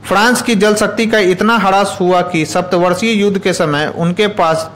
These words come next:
एक भी जलपोत नहीं था दोस्तों। ऐसी स्थिति हो गई थी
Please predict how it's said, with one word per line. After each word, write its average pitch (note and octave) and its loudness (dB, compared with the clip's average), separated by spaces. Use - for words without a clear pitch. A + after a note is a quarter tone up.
एक A3 2
भी G#3 4
जलपोत F#3+ 0
नहीं E3 0
था D3 0
दोस्तों। A#2 -4
ऐसी E3+ 0
स्थिति F#3 -2
हो E3+ 2
गई E3 0
थी A3 -4